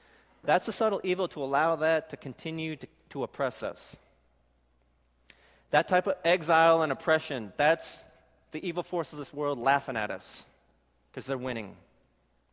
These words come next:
And we don't wanna do that anymore. We don't wanna live that way 'cause we don't like the way it makes us feel, and we don't want, like the way that makes us as parents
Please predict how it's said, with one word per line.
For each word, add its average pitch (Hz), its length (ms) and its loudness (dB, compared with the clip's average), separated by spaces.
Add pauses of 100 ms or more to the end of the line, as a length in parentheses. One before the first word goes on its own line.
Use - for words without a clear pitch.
(400)
And 135 100 -6
we 170 80 -2
don't 180 120 2
wanna 151 180 2
do 135 180 -8
that 113 180 -2
anymore. 101 380 -10
We 127 120 -8
don't 180 120 0
wanna 185 140 2
live 151 200 -2
that 120 200 0
way 104 300 -6 (340)
'cause 123 140 -4
we 135 120 -2
don't 190 120 2
like 185 160 0
the 147 60 -4
way 156 240 -2
it - 80 -8
makes 147 220 -6
us 110 120 -8
feel, 202 560 -4 (460)
and 143 120 -6
we 175 80 0
don't 196 160 -2 (100)
want, 170 240 -2
like 160 160 -2
the 160 80 -4
way 160 180 0
that 147 180 2 (100)
makes 160 240 -8
us - 260 -6 (800)
as 135 260 2
parents 156 640 -6